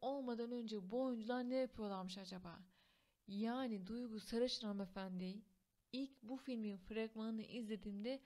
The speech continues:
Tuana Türkay'a benzettim. Yani estetik yüzünden artık herkes birbirine benziyor.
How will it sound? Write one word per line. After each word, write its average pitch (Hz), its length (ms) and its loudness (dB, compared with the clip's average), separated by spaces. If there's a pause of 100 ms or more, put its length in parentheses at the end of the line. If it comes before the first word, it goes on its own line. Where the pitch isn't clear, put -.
(360)
Tuana 247 420 4
Türkay'a 208 460 0
benzettim. 180 640 -4 (600)
Yani 233 360 0 (100)
estetik 233 460 -4
yüzünden 196 500 -2 (140)
artık 233 420 0
herkes 262 680 2
birbirine 190 400 0
benziyor. 190 420 -14